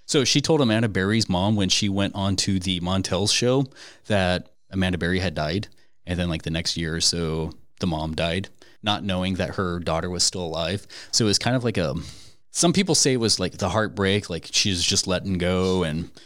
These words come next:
I don't know if there was other medical conditions, but she wasn't, I didn't think that she was, like, that old.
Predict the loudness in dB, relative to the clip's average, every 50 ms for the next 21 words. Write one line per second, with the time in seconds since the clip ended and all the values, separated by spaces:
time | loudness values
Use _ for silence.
0 | -20 -20 -20 -20 -6 -2 0 2 2 2 2 2 2 0 2 2 2 2 2 2
1 | 2 2 0 0 -2 -4 -4 -2 -2 0 0 2 2 2 0 0 0 0 0 0
2 | 0 2 2 0 0 2 0 -2 -4 -4 -4 -2 0 2 2 0 0 0 -2 -2
3 | 0 0 0 0 0 2 2 0 0 -2 -4 -4 -2 0 0 0 0 -2 -4 -4
4 | -6 -4 -4 -4 -6 -8 -10